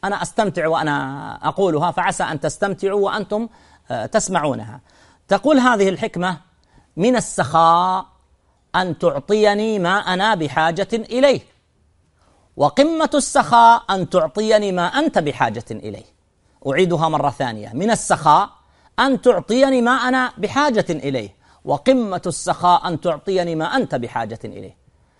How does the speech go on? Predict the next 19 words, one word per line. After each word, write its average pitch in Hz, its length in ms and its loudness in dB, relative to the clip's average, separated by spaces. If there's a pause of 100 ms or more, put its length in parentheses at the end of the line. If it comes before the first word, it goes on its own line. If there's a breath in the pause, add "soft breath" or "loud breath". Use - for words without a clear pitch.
(300)
هل 294 200 4
في - 80 2
الناس 285 320 2
من 226 140 -2
يفعل 214 380 2
ذلك؟ 151 400 0
إي 190 80 -2
والله، 208 440 -2
صحيح 175 380 -6
أنهم 185 300 -6
نوادر، 190 520 2 (520)
لكن 160 340 -2
الله 175 280 0
سبحانه 156 320 -4
وتعالى 214 300 2
ميز 214 340 2
البشر 135 380 -4
وجعلهم 208 440 0
درجات. 214 500 2